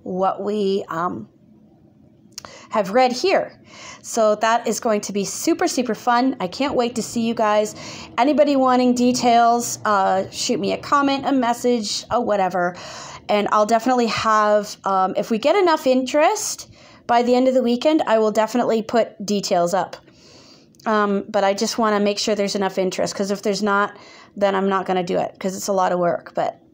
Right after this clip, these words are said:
um, if there is, there is. So anyways, I'm just gonna read each article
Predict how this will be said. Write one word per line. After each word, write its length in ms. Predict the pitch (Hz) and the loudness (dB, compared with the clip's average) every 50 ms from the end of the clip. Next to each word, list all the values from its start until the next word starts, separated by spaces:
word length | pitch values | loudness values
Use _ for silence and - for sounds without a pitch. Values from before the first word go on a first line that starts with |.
| _ _ _ _ _ _ _ - 208 | _ _ _ _ _ _ _ -4 -2
um, 340 | 202 196 196 190 196 196 196 - - - - - | 0 0 2 0 0 -2 -4 -6 -18 -20 -20 -12
if 140 | - - - | -12 -6 0
there 120 | - 277 339 | 2 2 4
is, 220 | 403 440 403 - | 2 0 0 2
there 200 | 453 494 523 370 | 2 4 4 4
is. 120 | 214 175 | 2 0
So 400 | - - - - - 220 175 - - - - - - - - | -6 -8 -6 -2 0 0 0 -2 -4 -10 -16 -16 -16 -8 -2
anyways, 400 | 277 320 381 320 220 - - - - | 2 4 4 4 4 2 0 -2 0
I'm 120 | 262 262 | 0 2
just 220 | 294 392 453 - - | 2 0 -2 -2 -2
gonna 640 | 508 466 427 381 339 320 302 277 254 240 240 - - - | 0 2 2 4 4 4 6 6 6 6 6 4 2 -2
read 260 | 262 226 254 262 269 | 0 0 2 2 2
each 220 | 269 269 262 254 - - | 2 2 0 -2 -2 -2
article 840 | 247 233 233 233 247 247 - - 254 233 226 226 226 240 240 - | 0 2 2 2 2 0 2 2 2 4 4 4 2 0 -4 -12